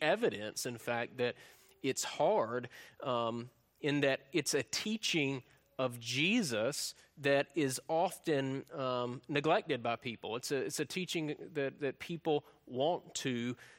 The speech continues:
neglect or pretend that he didn't teach, right? It's his teaching, as we're gonna think through this morning. It's his teaching on hell. In fact, almost all of the Bible's teaching about hell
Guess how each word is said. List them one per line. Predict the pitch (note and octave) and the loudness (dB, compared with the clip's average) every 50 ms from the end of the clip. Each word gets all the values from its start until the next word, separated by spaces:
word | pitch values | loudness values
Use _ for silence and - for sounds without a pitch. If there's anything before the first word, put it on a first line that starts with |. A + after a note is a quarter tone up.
| - - | -12 -4
neglect | C3+ B2+ C3 C3 B2+ C3+ C3+ D3 E3+ F#3 - - - - - - | 0 0 0 2 2 2 4 4 4 2 0 -2 -6 -10 -8 -4
or | - C#3+ B2+ B2+ B2+ A#2+ | 0 2 2 2 2 0
pretend | - - - C3 A#2+ - - - - E3 G3 F#3+ D3 A#2 A2+ A#2 A#2+ A#2+ A2+ - _ _ _ - | -2 -4 -6 -6 -6 -4 -4 -2 0 0 2 2 0 0 -2 -4 -4 -6 -8 -10 _ _ _ -10
that | E3 C3+ C3 C3 B2+ - | -2 2 2 2 2 0
he | - - C3 C#3 C#3+ | -2 -2 0 0 0
didn't | C3 A#2 A#2+ C3+ C#3+ D3+ D3+ C#3+ - - - - _ _ _ _ - | 0 0 2 4 4 4 4 2 0 -4 -10 -14 _ _ _ _ -6
teach, | - - F#3+ A#3+ - - - - - - - - _ - | -2 0 0 0 0 -2 -2 -2 -2 -2 -2 -4 _ -10
right? | - A#2+ C#3 D3 C#3+ | -4 -2 -2 -2 0
It's | C#3 C#3 C#3 - - - - - _ _ - | 0 -2 -2 -2 -2 -4 -4 -6 _ _ -20
his | - - D3+ D#3 G#3+ B3 F#3 C#3 C3 C3 C3 - | -8 0 4 4 6 6 6 6 4 2 -2 -4
teaching, | - - - F#3+ A3+ B3+ - - C3+ A2+ A#2 C3 B2+ | -4 0 2 2 2 2 2 0 -2 0 -2 0 -2
as | B2+ B2+ C#3 | -2 -2 -2
we're | C#3+ | 0
gonna | C#3+ D3+ C#3+ | 0 0 0
think | C3+ - - D#3 E3+ E3+ | 0 0 0 0 0 0
through | - - E3 D#3+ D#3 | -2 0 2 2 4
this | D#3 D#3+ - | 2 2 2
morning. | D#3 E3 A#3 B3+ C#3+ | 2 2 2 2 2
It's | C3 C3+ - | 0 0 0
his | - C#3+ F#3 C4+ A#3+ F3 - | 2 4 6 6 6 2 0
teaching | - - F#3 A#3+ D4+ - - - A#2+ A2+ A#2+ B2 - - - - - - - - - - _ | -2 2 4 4 4 4 2 0 0 0 -2 -4 -8 -12 -18 -20 -20 -20 -20 -20 -20 -12 _
on | - F3 E3+ G3 G#3 | 2 4 6 6 6
hell. | G3 F3 F#3+ D#3 - - A2+ A2+ - - - - | 8 6 6 6 6 4 2 0 -4 -10 -10 -4
In | - C#3 C3+ | -2 -2 2
fact, | - G3 G#3 - - F3 | 2 4 2 4 2 2
almost | E3 F3 G3 F#3+ - - - | 4 4 4 4 2 0 -2
all | - E3 E3+ G#3 C#4+ C4 D#3 C3+ C#3+ D3+ - - - - - - | 0 2 4 4 4 4 4 4 2 0 -2 -8 -20 -20 -10 -2
of | - E3 D3 C#3+ C3+ C3+ | 0 2 2 2 2 2
the | D3+ | 2
Bible's | C#3+ C3 D3+ E3 F3+ G3 G#3+ G3 G3 F3+ E3+ - - - | 4 4 4 6 6 6 6 6 4 4 4 2 0 -2
teaching | - - - A3+ A#3+ A#3 - - - D3 C3 B2+ A#2+ A#2+ - | -2 -2 0 0 0 0 0 0 2 2 2 0 -2 -4 -6
about | - B2 B2+ B2 B2 D3+ E3 F#3+ - - - | -4 -6 -4 0 2 2 4 4 2 0 -2
hell | - - - G3+ G#3 D#3+ C3 B2 B2 - | -2 2 2 4 4 4 4 2 0 -2